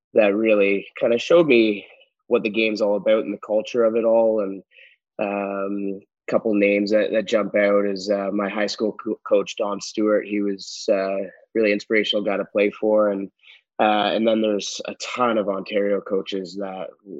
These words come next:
um, really helped to push me to pursue rugby further. Um, Paul Connolly, I don't know if you guys know him, but he's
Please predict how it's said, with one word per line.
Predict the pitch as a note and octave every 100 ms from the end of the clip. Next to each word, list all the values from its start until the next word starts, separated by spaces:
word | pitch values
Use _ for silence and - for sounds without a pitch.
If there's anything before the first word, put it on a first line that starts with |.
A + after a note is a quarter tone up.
| -
um, | G2+ F#2+ F#2 F#2 F#2+ F#2 F#2
really | G#2+ G#2+ F#2+ F#2+ - _
helped | - A#2+ -
to | B2 G2+ - _ _ -
push | - -
me | B2+ A#2 A2+
to | G2+ F#2+ - - -
pursue | - B2 - B2+
rugby | A2+ G#2 A2
further. | - A2 A2 A2+ G#2+ - B2+
Um, | A2+ A2 G#2+ G2+ -
Paul | A#2 G#2+
Connolly, | A2 A2 A2 G#2+
I |
don't | G#2 G#2+
know | G#2
if | -
you | A2 G#2+
guys | G2+ G#2+
know | G#2
him, | G2 G#2+ G#2
but | G2
he's | G2 G#2 G2+ -